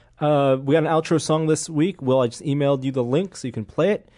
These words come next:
Uh, and that will do it for us this week. This outro comes courtesy of Emil. Thank you so much. You can also create your own outro song. We got episode five hundred coming up in, like, three weeks.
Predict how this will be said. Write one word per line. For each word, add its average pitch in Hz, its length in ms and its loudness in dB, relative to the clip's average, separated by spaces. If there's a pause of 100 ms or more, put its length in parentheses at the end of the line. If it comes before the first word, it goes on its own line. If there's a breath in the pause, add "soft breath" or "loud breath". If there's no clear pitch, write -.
(300 soft breath)
Uh, 104 400 -10
and 110 680 -6
that 123 140 -4
will 151 100 2
do 135 140 0
it 143 60 -6
for - 100 -4
us 135 120 -2
this 135 120 -10
week. 135 120 -4
This 156 140 0
outro 147 460 0
comes 143 320 -2
courtesy 151 520 -2
of 139 220 0
Emil. 156 600 0 (440 soft breath)
Thank 127 180 -4
you 120 60 -4
so 123 120 -2
much. 131 160 0
You 123 60 -6
can 131 100 2
also 127 180 0
create 127 200 -2
your 117 160 -2
own 127 240 2
outro 120 400 0
song. 175 240 0
We 151 80 0
got - 80 -2
episode 147 260 -2
five 135 300 -4
hundred 113 320 -4
coming 98 240 -6
up 95 160 -8
in, 98 60 -6
like, 92 200 -10 (140)
three 113 240 -4
weeks. 98 500 -8